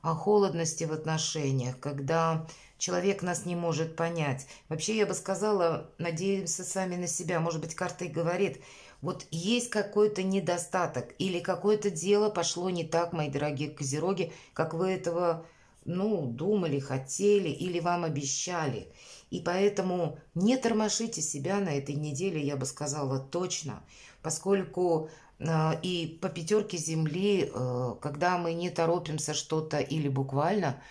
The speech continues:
осуществлять, или словно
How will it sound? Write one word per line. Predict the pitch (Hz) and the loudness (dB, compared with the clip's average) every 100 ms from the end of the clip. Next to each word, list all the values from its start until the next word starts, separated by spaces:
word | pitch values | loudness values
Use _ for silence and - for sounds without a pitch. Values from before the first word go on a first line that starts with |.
| - - | -18 -6
осуществлять, | 147 143 156 - 160 - 147 139 107 - - - - - | -4 -2 -2 -2 -4 -4 -2 -2 -2 -8 -20 -20 -18 -4
или | 175 185 165 170 160 156 - - - | -2 0 0 0 0 0 -4 -14 -8
словно | - 170 165 160 156 156 | -2 0 2 2 2 2